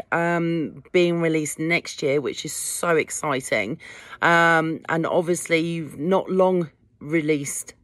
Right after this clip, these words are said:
um, Red Winter Journey, and before that, Skullduggery. Um, but which book are you gonna be actively really promoting, um, all the time you're at,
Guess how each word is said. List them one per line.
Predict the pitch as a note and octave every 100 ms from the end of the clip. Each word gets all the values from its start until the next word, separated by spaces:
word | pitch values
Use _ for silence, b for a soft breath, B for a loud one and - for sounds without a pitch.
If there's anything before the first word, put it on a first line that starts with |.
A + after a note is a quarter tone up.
| _
um, | D3 D3+ D3 C#3+ C#3+ C3
Red | D#3+ D3+
Winter | D#3 D3+ -
Journey, | C3+ D#3+ D3+ C#3+ D3 D#3
and | - D3
before | C#3+ - E3 D3
that, | D3+ -
Skullduggery. | - D#3 D3 C3+ D#3+ D#3 A#2 G#2+ C#3+ B B B B
Um, | E3 E3 E3 E3+ - - -
but | - - -
which | F3 A3 - -
book | - B3 -
are |
you | G#3+ G3
gonna | G3+
be | F3+ E3+ -
actively | E3+ - - E3+ - D3+ D3+ C3+
really | D3 D3 E3 F3+ F3
promoting, | D3+ - E3 D#3+ D#3 D#3 - C3 B2+ - B B B
um, | - D3 C#3+ -
all | D#3+
the | C#3+
time | - D3+ C#3+
you're | C#3+ C#3
at, | C3+ - -